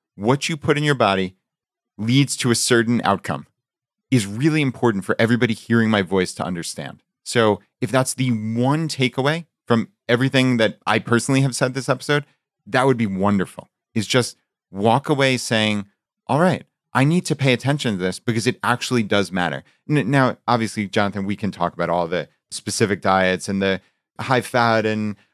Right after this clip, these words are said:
low carb and cutting out sugar and all these things, and I want to.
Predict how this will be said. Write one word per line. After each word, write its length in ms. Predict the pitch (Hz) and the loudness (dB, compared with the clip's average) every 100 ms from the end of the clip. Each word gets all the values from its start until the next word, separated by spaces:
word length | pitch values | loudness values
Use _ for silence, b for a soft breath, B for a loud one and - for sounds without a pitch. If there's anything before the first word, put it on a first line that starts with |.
| - | -4
low 180 | 131 135 | 0 0
carb 460 | - 135 123 120 | 2 2 4 4
and 460 | 120 120 113 101 131 - | 2 0 -2 -4 -10 -8
cutting 300 | - 156 143 | 0 2 4
out 120 | 127 | 2
sugar 280 | - 143 120 | 2 2 4
and 100 | 120 | 2
all 140 | 123 | 2
these 180 | 127 123 | 0 -2
things, 220 | 127 110 | -2 -2
and 220 | 113 120 117 | -2 -2 -2
I 60 | |
want 300 | 98 107 113 | 0 0 0
to. 220 | - 87 | -2 -10